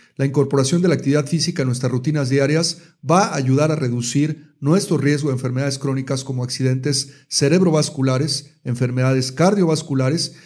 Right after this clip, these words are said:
y algunos tipos de cáncer como el cáncer de colon y de mama. Puedes escuchar el episodio número dos de Podcast Parques, donde platicamos del deporte y la activación física en el espacio público con Ricardo García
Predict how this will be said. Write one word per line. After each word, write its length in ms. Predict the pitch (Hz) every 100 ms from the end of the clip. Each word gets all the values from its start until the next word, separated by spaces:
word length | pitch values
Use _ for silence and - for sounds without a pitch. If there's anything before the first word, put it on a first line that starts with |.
| - -
y 40 |
algunos 320 | 127 156 156 -
tipos 300 | 170 165 127
de 120 | 123
cáncer 420 | 143 139 151 135
como 180 | 127 120
el 80 | 117
cáncer 340 | 139 135 135
de 160 | 120 120
colon 480 | 135 131 135 135 -
y 80 | 131
de 140 | 117
mama. 360 | 120 120 113 - - _ _ -
Puedes 220 | 262 254
escuchar 380 | 185 190 202 214
el 80 | 156
episodio 420 | 151 131 185 175
número 260 | 180 156
dos 160 | 139 160
de 60 | 156
Podcast 380 | 151 - 135
Parques, 340 | - 156 156 135
donde 340 | 127 123 123
platicamos 720 | 120 - 127 131 131 165 175 139
del 120 | 123
deporte 580 | 127 143 143 139 147 -
y 100 | 127
la 80 |
activación 460 | 120 127 127 143 139
física 520 | 156 127 143 151 143 - - - -
en 160 | 156
el 80 | 170
espacio 400 | 135 147 139 143
público 380 | 139 139 135 135
con 140 | 131
Ricardo 320 | 120 127 139 135
García 640 | 120 139 143 139 139 -